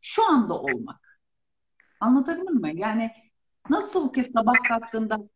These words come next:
zor dedin sınav, zoru yaşamayı seçen, seçtin ya da mutsuz olmayı seçtin.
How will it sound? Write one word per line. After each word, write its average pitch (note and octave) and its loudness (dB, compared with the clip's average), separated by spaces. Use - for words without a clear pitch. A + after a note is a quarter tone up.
zor A#3+ 0
dedin E3 -2
sınav, D3+ -8
zoru B3 2
yaşamayı D#3 -2
seçen, C#3+ -8
seçtin - -10
ya G3 0
da G3 0
mutsuz G#3+ 0
olmayı D3 0
seçtin. - -12